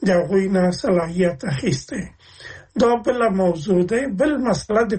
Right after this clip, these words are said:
پیسو دی. دغه مالی خبره هم دی چې، آه، یو، م، ګروپ ته پیسې په صلاحیت کې دي، ډیر ورکول کېږي.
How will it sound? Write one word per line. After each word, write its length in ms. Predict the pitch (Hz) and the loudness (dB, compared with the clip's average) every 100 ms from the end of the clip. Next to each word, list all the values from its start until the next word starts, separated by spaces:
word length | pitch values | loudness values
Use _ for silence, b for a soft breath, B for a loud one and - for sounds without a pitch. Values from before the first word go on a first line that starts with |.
| - | -4
پیسو 520 | 190 143 131 233 233 | 0 0 0 2 2
دی. 240 | 185 170 214 - B B B B B B | 2 0 -2 -6 B B B B B B
دغه 340 | 214 185 202 190 523 - 196 | 0 2 2 2 0 -2 0
مالی 600 | 175 175 185 233 277 233 | 2 4 4 2 2 0
خبره 480 | 220 180 190 185 170 | 0 0 2 0 0
هم 220 | 190 180 180 | 0 0 0
دی 180 | 196 214 - | 0 -2 -6
چې، 340 | 226 180 165 - B B B B B - | -2 -2 -2 -10 B B B B B -2
آه، 420 | 220 180 180 175 180 _ _ _ _ _ _ _ _ _ _ _ _ 453 311 | 2 4 4 2 -2 _ _ _ _ _ _ _ _ _ _ _ _ _ 2
یو، 320 | 185 196 196 190 180 - - - 392 | 4 4 4 0 -2 -8 -18 -10 0
م، 380 | 202 185 185 185 190 - b b b b | 2 4 4 4 0 -6 b b b b
ګروپ 420 | 208 202 202 220 - | 0 2 4 2 -2
ته 120 | - 190 - | -2 0 0
پیسې 460 | 208 165 143 233 190 185 180 - b b _ | 0 0 0 0 2 2 -2 -8 b b _
په 60 | 285 | -2
صلاحیت 760 | - 214 180 160 165 190 202 - | 2 2 2 2 0 0 0 -8
کې 120 | - 208 | -6 -4
دي، 240 | 208 196 190 | 2 2 2
ډیر 340 | 180 185 185 180 180 _ b b b _ | 2 2 2 -2 -8 _ b b b _
ورکول 540 | 254 185 - 214 185 180 180 | 0 0 -2 2 2 2 -2
کېږي. 400 | - 196 185 196 | 0 0 2 2